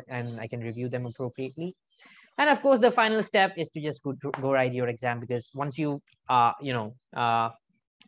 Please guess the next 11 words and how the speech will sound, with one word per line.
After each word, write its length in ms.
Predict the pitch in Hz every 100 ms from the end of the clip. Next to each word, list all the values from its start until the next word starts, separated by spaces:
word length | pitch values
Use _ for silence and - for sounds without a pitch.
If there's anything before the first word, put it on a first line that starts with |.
| _ _
done 180 | 147 151 151
all 220 | 147 160
the 100 | 156
previous 380 | - 160 160 156
steps, 280 | 185 175 170
you're 300 | 139 131 127 -
completely 400 | 131 127 135 131
ready 300 | 123 120 120 -
to 180 | 120 123
attend 360 | 120 123 117 113
your, 260 | 110 110